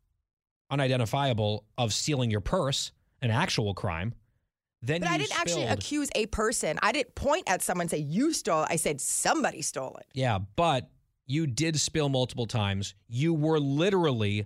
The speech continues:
Speaker 1: sloshing around the Christmas tree. In fact, you spilled red wine right next to the Christmas tree in the same exact spot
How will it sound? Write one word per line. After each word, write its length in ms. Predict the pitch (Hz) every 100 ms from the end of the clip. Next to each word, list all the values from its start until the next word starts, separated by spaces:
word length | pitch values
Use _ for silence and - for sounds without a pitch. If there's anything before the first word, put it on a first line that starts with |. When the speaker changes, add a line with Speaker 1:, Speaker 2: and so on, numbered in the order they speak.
| -
Speaker 1:
sloshing 720 | - - 143 151 151 160 147
around 340 | 135 127 131 117
the 60 |
Christmas 420 | - 135 - 104
tree. 300 | - 95 85 - - _ 139
In 80 |
fact, 280 | 135 160 151
you 100 | 151
spilled 380 | - - 185 180
red 160 | 170 160
wine 440 | 147 135 127 120 - -
right 200 | 123 160
next 160 | 180 165
to 40 | 156
the 60 | 143
Christmas 340 | 147 - 127
tree 220 | - 120
in 80 | 113
the 60 | 110
same 300 | - 170 175
exact 420 | 139 143 131 -
spot 560 | - - 156 117 90